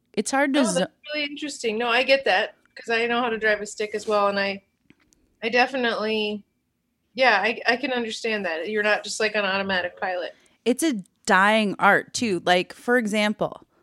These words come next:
Speaker 1: if someone tried to steal my car now, they'd have a tough time if they don't know how to drive a manual transmission.
Speaker 2: Oh, yeah, they would.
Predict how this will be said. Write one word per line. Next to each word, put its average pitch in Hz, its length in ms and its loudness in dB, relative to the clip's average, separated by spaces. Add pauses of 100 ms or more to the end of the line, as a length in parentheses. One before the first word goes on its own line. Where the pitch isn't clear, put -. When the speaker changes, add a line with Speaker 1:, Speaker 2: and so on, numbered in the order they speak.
(580)
Speaker 1:
if 233 100 2
someone 294 380 4
tried 214 320 2
to 226 80 -2
steal 208 260 -2
my 196 160 0
car 175 300 0
now, 214 240 -2
they'd 214 260 -4
have 233 240 0
a 381 60 -2
tough 214 300 -2
time 233 280 0
if 165 100 -4
they 180 140 -4
don't 190 240 -2
know 190 140 0
how 196 120 0
to 185 80 -4
drive 175 360 0
a 170 80 -2
manual 165 440 0
transmission. 160 640 -4
Speaker 2:
Oh, 320 160 4
yeah, 294 320 4
they 254 160 2
would. 226 380 -2